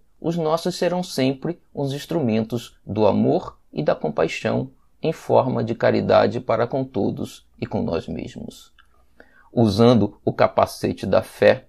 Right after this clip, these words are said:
e a espada flamejante da bondade, de forma que a vitória, sem dúvida, será de Jesus descrucificado." E aqui ele tá dizendo o seguinte: que esses irmãos do plano espiritual, né,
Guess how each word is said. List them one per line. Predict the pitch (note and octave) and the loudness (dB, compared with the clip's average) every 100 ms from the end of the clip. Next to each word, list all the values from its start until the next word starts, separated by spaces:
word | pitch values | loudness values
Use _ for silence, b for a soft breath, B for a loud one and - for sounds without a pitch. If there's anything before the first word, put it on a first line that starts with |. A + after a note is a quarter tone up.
| _ _ | _ _
e | - | 2
a | G2+ | 2
espada | G2 - G#2 G2+ F#2+ | 2 0 4 4 2
flamejante | - A#2 A#2 G#2+ G2 G2+ G#2 G#2 - - _ _ | 2 2 2 2 0 0 0 0 -6 -20 _ _
da | G2 G2 | 2 4
bondade, | G2+ G2+ G2 C#3+ C#3+ G#2 - _ _ | 4 4 6 6 4 -2 -10 _ _
de | F3+ | -8
forma | - C#3 C3 C3 | 0 0 0 -2
que | C3 | 0
a | B2+ | -2
vitória, | D3 - G#2 G#2 - - - | -2 0 2 2 0 -6 -10
sem | - D3+ C3+ | -6 -4 -2
dúvida, | F#3+ F#3+ - A2+ - _ | -2 -2 -4 -6 -10 _
será | - A#2+ G#2 G#2+ G#2+ - - | -4 2 4 4 0 -6 -12
de | A2 A#2+ | -6 -4
Jesus | C#3 C3 G2+ G#2+ A2 - _ | 0 -2 2 0 0 -8 _
descrucificado." | - A2+ D3 E3+ - D#3 D3+ D#3 - C3+ - - - - - - _ _ _ _ b b b b | -8 -2 -2 -4 -8 -8 -6 -8 -8 -10 -6 -8 -8 -14 -20 -20 _ _ _ _ b b b b
E | - A#2+ | 6 8
aqui | - | 8
ele | D#3+ E3 | 2 4
tá | E3 | 4
dizendo | C#3+ B2+ D3+ | 2 0 -2
o | F3 | -2
seguinte: | G#3+ F3+ D#3 - C3+ | -2 -2 -2 -4 -6
que | C#3+ D3 - - | -6 -8 -10 -6
esses | A2 - G#2 - - _ _ _ _ _ _ _ | -6 -4 -6 -8 -18 _ _ _ _ _ _ _
irmãos | A2 A#2 G2 G#2 G#2 A2 - - _ | 0 0 0 2 2 0 -6 -20 _
do | G#2+ | -8
plano | - G#2+ G2+ | -2 0 0
espiritual, | G2+ - A2 A2 A2 F3 C#3 - _ - | -4 -6 -6 -2 2 4 2 -4 _ -10
né, | A2+ - | -8 -8